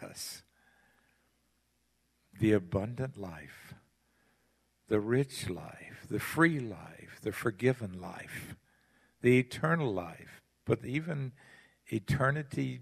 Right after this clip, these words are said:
beginning here, <laughs> even in our day-to-day life, you've promised us the presence and the power, the protection and the peace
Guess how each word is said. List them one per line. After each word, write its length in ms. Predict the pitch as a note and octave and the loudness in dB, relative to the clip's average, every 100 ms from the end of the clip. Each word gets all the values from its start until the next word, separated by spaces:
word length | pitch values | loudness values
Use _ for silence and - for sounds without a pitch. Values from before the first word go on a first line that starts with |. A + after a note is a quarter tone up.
| A#2 | -4
beginning 480 | A2+ G#2 C3 C#3+ A#2 | -2 0 0 0 -4
here, 600 | A#2 A#2 G2+ D#2 - - _ _ - - - | -2 0 0 -2 -8 -18 _ _ -20 -20 -10
<laughs> 220 | - - - _ - - - _ - | -6 -6 -10 _ -20 -20 -20 _ -4
even 340 | B2+ C#3+ C#3+ | 0 2 4
in 160 | C3+ B2+ | 2 2
our 140 | A#2+ | -2
day-to-day 600 | G#2+ G#2 A2 G#2 G2+ F#2+ F2+ | -2 0 0 -2 -4 -4 -4
life, 420 | F2+ F2+ F2 D3+ | -6 -10 -6 2
you've 300 | D3+ C3+ - | 2 2 -6
promised 680 | - B2 B2+ A2+ - - | 0 0 0 -4 -8 -12
us 420 | F2 - - - - _ _ _ _ _ _ _ _ _ _ G#2 | -16 -16 -18 -18 -20 _ _ _ _ _ _ _ _ _ _ -12
the 80 | |
presence 680 | F#2 - B2+ B2 B2+ B2 - | -8 6 6 6 2 -6 -6
and 140 | G2+ E2+ | -12 -12
the 80 | E2+ | -4
power, 680 | - A2+ A2+ A2 G#2+ G#2 G2+ _ _ _ _ _ - | 0 2 2 -2 -6 -8 -14 _ _ _ _ _ -10
the 100 | G2 | -8
protection 800 | G2+ - - A#2 - - - A2 | -6 -6 -2 -2 -2 -6 -8 -6
and 140 | F#2 | -8
the 100 | F#2 - | -10 -4
peace 760 | - F#2 C#2 - - - - | -4 -4 -8 -10 -10 -10 -12